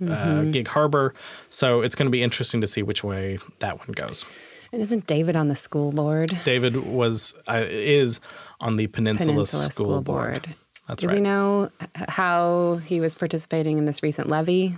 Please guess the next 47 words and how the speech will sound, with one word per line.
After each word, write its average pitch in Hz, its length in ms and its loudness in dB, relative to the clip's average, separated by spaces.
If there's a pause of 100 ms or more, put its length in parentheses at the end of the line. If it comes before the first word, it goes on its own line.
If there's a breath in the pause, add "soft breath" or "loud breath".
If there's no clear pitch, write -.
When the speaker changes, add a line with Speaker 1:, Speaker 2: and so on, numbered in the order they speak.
Speaker 2:
Like, 156 200 -6
I'm 147 120 0
just 143 160 0
wondering 139 400 0
how 135 300 2
Speaker 1:
Uh, - 40 4
Speaker 2:
red 135 220 2
are 131 80 0
his 139 240 0
red 131 220 -4
credits? 131 300 -4
Speaker 1:
I 135 100 4
believe 127 320 4
both 120 180 2
of 123 60 2
them 110 120 2
were 104 120 -2
for 104 320 -4
the - 100 -10
levy. 73 300 -10
I 76 80 -10
be-, - 200 -14
I 120 120 -4
believe 107 240 -2
both 113 180 0
Speaker 2:
Hmm. 151 60 0
Speaker 1:
Derek 104 340 -2
and, 98 400 -8
and 101 340 -8
David 98 280 -8
were - 80 -6
both - 220 -8
for - 220 -10
it. - 100 -18 (840 soft breath)
Yeah, - 140 -4
which 113 220 -2
unfortunately 117 760 -2
did 101 120 -4
not 98 220 -6
pass. - 340 -4
It 101 60 -6
got 170 320 -4
Speaker 2:
Yeah. 143 180 -4 (300 loud breath)
Speaker 1:
fifty-nine 113 840 2
percent, 117 720 0
and, 101 600 -8
uh, 107 420 -4